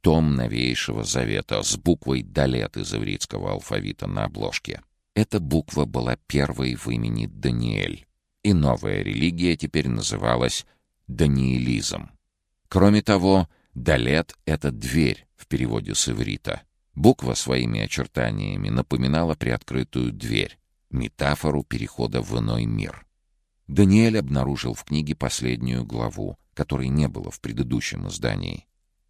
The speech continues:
В ней давалось жизнеописание Даниэля Альтмана. Оно повторяло В С К П Ушную легенду.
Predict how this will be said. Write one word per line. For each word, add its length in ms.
В 160
ней 240
давалось 500
жизнеописание 1160
Даниэля 720
Альтмана. 640
Оно 220
повторяло 640
В 120
С 200
К 120
П 120
Ушную 420
легенду. 600